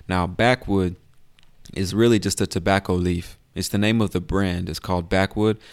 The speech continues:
and what they sell is, is tobacco leaf cigars. So you take tobacco,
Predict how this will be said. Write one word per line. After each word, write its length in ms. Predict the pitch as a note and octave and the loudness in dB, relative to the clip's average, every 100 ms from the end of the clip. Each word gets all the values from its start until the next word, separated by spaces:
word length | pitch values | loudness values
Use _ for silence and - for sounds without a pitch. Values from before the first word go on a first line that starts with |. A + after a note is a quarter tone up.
| - - | -20 -10
and 100 | F2+ | -4
what 120 | F#2 | -2
they 120 | F#2 | -2
sell 400 | F2+ - A#2 G#2+ | -2 0 4 4
is, 280 | F#2 F#2 E2+ | 2 0 -4
is 220 | - E2+ | -8 -10
tobacco 540 | - G2 F2 G2 G2+ F#2+ | -6 -4 2 2 2 0
leaf 300 | F#2 F#2+ F2+ | 0 -2 -4
cigars. 560 | - F#2 F2 C#2 - - | -4 -2 -2 -2 -8 -14
So 180 | - E2 | -14 -8
you 280 | F2+ F2+ F2 - - - | -4 -2 -4 -8 -20 -4
take 200 | G#2 - | -2 -2
tobacco, 580 | F#2 F#2+ G2 G2+ G2 | 0 0 0 0 -2